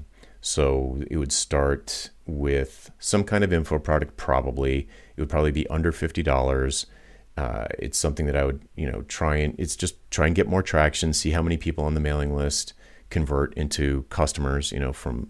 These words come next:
some so-, f-, sort of friends on the mailing list to actual customers, and then keep repeating that process as you build a bigger and bigger base of your pyramid with all of these free subscribers, and then you get some paid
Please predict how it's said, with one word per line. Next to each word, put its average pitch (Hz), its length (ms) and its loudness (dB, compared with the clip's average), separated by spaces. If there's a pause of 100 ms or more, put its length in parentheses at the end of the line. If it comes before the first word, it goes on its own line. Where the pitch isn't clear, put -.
(100)
some - 240 -6
so-, - 180 -10
f-, - 280 -18
sort - 200 -4
of 67 120 -6 (160)
friends 82 380 4
on 76 100 4
the 73 60 2
mailing 71 320 0
list 69 240 -4
to - 160 0
actual 73 300 -2
customers, 67 600 -4 (480)
and 76 200 -2
then 76 260 0
keep 78 400 0 (100)
repeating 85 500 2
that 69 200 -2
process 85 600 0 (380)
as 73 280 0
you 73 80 0
build 76 360 2
a 69 40 0
bigger 80 320 2
and 80 100 2
bigger 76 200 2
base 78 460 2
of 71 120 -2
your 69 100 -2
pyramid 67 640 -2 (880)
with 82 160 0
all 76 140 4
of 69 80 -2
these 71 220 0
free 85 220 4
subscribers, 76 800 0 (340)
and 73 140 -2
then 73 80 2
you 71 80 2
get 73 180 0
some 71 140 -2
paid 85 440 4